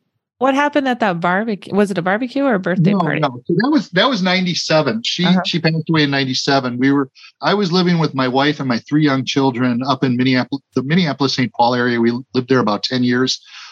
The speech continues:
Speaker 2: All three of my kids were born there. I had an uncontrollable desire to just get back down to southeastern Wisconsin. You know, I'd say at the conscious level, I was wanting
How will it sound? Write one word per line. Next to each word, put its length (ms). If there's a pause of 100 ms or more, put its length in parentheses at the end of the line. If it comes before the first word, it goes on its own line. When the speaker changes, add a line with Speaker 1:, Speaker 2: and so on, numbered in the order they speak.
(140)
Speaker 2:
All 100
three 140
of 60
my 120
kids 280
were 100
born 300
there. 220
I 120
had 300
an 240
uncontrollable 1000
desire 720 (380)
to 100
just 260
get 220
back 320
down 260
to 60
southeastern 540
Wisconsin. 580 (360)
You 80
know, 60
I'd 140
say 140
at 180
the 60
conscious 500
level, 340
I 120
was 400
wanting 560